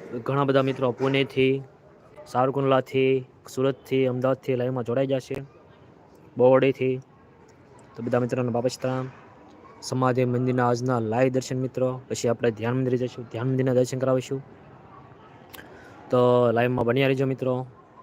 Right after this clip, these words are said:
અને ઘણી બધી કોમેન્ટ આવી રહી છે. જયેશ ભાલિયા, બાપા સીતારામભાઈ, જય શ્રી રામ. ભરત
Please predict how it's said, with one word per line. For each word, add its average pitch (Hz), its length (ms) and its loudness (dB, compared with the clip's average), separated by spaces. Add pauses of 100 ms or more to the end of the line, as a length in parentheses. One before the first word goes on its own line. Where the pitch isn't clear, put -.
(720)
અને 120 260 0
ઘણી 123 200 -2
બધી 123 180 2
કોમેન્ટ 123 300 -2
આવી 127 120 4
રહી 135 120 4
છે. 127 260 0
જયેશ 127 320 0
ભાલિયા, 131 480 4 (600)
બાપા 127 220 0
સીતારામભાઈ, 131 580 2
જય 123 160 0
શ્રી 131 180 -2
રામ. 131 300 -2
ભરત 123 280 -4